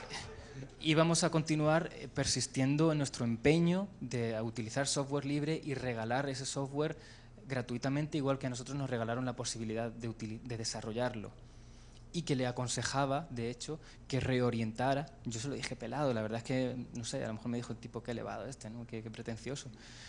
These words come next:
Pero los, me, me calentó, es que me calentó el tipo cuando estaba haciendo cosas en mi, de Windows, por Dios. Dice: "No, mire, si usted quiere realmente ayudar a todo el mundo,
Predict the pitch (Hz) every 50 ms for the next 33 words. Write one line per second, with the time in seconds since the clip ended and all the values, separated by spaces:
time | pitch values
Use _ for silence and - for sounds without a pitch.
0 | - - - 135 123 120 120 113 107 104 - 117 117 117 113 - - - 131 117
1 | 120 120 117 110 107 - 113 104 104 104 - 120 131 139 - - - - 110 -
2 | 123 120 113 117 110 110 110 - - 143 135 110 - 143 - 113 104 110 - 117
3 | 113 110 110 117 110 117 120 120 120 123 - - - - 131 - - 127 127 123
4 | 117 135 131 - 131 123 123 123 123 - - - - - 131 127 123 120 - 123
5 | 120 117 117 110 117 135 139 127 - - - 110 107 117 131 123 - - - -
6 | - - - - - - - - - 110 117 107 117 117 117 127 143 123 - 120
7 | 113 - 117 - - 131 131 120 131 123 123 123 127 120 120 107 104 104 110 139
8 | 160 175 165 170 170 165 160 160 170 180 180 156 165 165